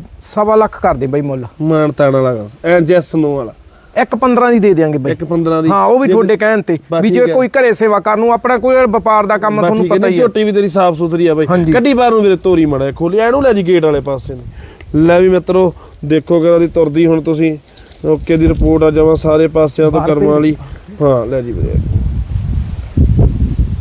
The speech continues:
Speaker 2: ਐਨ ਬੂਹੇ ਨੂੰ ਲੱਕ-, ਅੰਦ-, ਅੰਦਰ ਨੂੰ ਲੈ ਜੀ। ਵੇਖੋ ਮਿੱਤਰੋ ਕਿਹੜਾ ਦੇ ਕਰਮ ਵਾਲੇ। ਲਿਆ ਬਾਈ ਮੋੜ ਦਿਆ ਵੀਰੇ।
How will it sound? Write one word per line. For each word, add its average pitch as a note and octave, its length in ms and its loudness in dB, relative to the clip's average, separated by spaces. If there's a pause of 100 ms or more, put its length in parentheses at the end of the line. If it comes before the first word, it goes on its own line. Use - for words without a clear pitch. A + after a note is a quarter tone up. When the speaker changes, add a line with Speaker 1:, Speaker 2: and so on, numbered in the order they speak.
(1200)
Speaker 2:
ਐਨ E3+ 180 4
ਬੂਹੇ F#3+ 260 2
ਨੂੰ G#3+ 140 2
ਲੱਕ-, G3 200 -4
ਅੰਦ-, F3+ 200 0
ਅੰਦਰ F3 200 0
ਨੂੰ D#3 300 0
ਲੈ G2+ 60 -8
ਜੀ। F2+ 140 -12
ਵੇਖੋ B2+ 280 -10
ਮਿੱਤਰੋ C3+ 300 -6
ਕਿਹੜਾ C3+ 220 -4
ਦੇ C#3 80 0
ਕਰਮ C3+ 260 0
ਵਾਲੇ। C#3 240 2
ਲਿਆ G#3 180 4
ਬਾਈ F#3+ 100 2
ਮੋੜ D3+ 260 -2
ਦਿਆ B2 120 -6
ਵੀਰੇ। - 480 -6